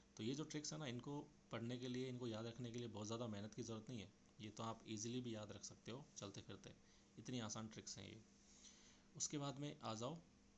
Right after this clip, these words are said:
हम एक ही पन्ना करेंगे एक दिन में, ठीक है। इस तरह से इसको daily एक एक पन्ने को करेंगे तो पीछे और भी tricks हैं, तो ज़्यादा बताऊँगा तो कन्फ्यूजन हो जाएगा और video भी लंबा होगा, आप देखोगे नहीं पूरा, तो छोटा छोटा रखते हैं, एक एक page को करते हैं।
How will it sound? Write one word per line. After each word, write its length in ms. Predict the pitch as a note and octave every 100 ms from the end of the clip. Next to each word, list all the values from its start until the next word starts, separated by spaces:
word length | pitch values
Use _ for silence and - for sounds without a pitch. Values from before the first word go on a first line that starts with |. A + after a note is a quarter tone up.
| - -
हम 200 | A#2 A2 A2+
एक 160 | B2
ही 80 | -
पन्ना 240 | B2+ A#2+
करेंगे 280 | A2 G2+ C#3
एक 140 | B2 A2
दिन 120 | A#2
में, 140 | D3 E3+ - -
ठीक 100 | A#2
है। 60 | C#3
इस 120 | -
तरह 120 | A2+
से 120 | A2
इसको 220 | A2 - G#2+
daily 240 | G#2+ A#2
एक 140 | G#2
एक 120 | - -
पन्ने 220 | A#2 A2
को 80 | A2+
करेंगे 320 | G#2+ G2+ A#2
तो 120 | C#3+ A#2+
पीछे 280 | A#2 A2 A2
और 140 | A2
भी 80 | A#2
tricks 300 | - A2 -
हैं, 100 | C3 - - -
तो 240 | G#2 G2 G2+
ज़्यादा 260 | G#2 G#2+
बताऊँगा 320 | B2 A#2 A#2+ A#2+
तो 100 | -
कन्फ्यूजन 280 | A2+ A#2
हो 60 | A#2
जाएगा 320 | G#2 G#2 C3 - - - - - G2+
और 140 | G2+
video 240 | G#2+ A#2
भी 60 | C3
लंबा 240 | A#2+ A#2+
होगा, 200 | A#2 A2+
आप 100 | A2
देखोगे 300 | G#2+ G#2 A2
नहीं 100 | A#2+
पूरा, 220 | A2+ A2+ A#2 - - - -
तो 80 | A2+
छोटा 220 | C3+ C3+
छोटा 180 | C#3 C#3
रखते 240 | A2+ -
हैं, 100 | E3
एक 160 | G#3+ -
एक 80 | A2+
page 180 | A#2
को 80 | A#2+
करते 240 | A2+ G2
हैं। 100 | C3+